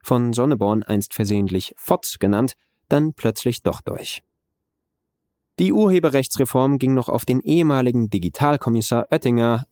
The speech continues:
alias Doktor Oetker zurück und soll vor allem der Überwachung dienen. Internetexperten sagen gar, dass das Gesetz das freie Internet, so wie wir es kennen, zerstören könnte. Die Grünen-Abgeordnete Julia Reda,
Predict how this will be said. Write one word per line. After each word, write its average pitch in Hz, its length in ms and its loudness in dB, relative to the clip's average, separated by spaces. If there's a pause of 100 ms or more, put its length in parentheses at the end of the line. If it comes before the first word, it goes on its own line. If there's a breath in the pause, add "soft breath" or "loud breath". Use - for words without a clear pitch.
alias 151 520 0
Doktor 101 380 -2
Oetker 85 300 -2
zurück 113 340 -2 (280)
und 147 180 2
soll 139 240 2
vor - 240 -2
allem 143 320 2
der 143 160 0
Überwachung 95 560 -2
dienen. 78 320 -6 (440)
Internetexperten 131 920 0
sagen 120 300 0
gar, 117 280 0 (180)
dass - 160 0
das 147 160 0
Gesetz 139 400 -2
das 131 160 -2
freie 147 340 0
Internet, 113 640 -2
so 135 300 0
wie 123 140 -2
wir 107 140 0
es - 140 -4
kennen, 123 380 -2
zerstören 110 580 -2
könnte. - 320 -4 (540)
Die 170 80 4
Grünen-Abgeordnete 131 1120 0
Julia 110 420 0
Reda, 101 460 0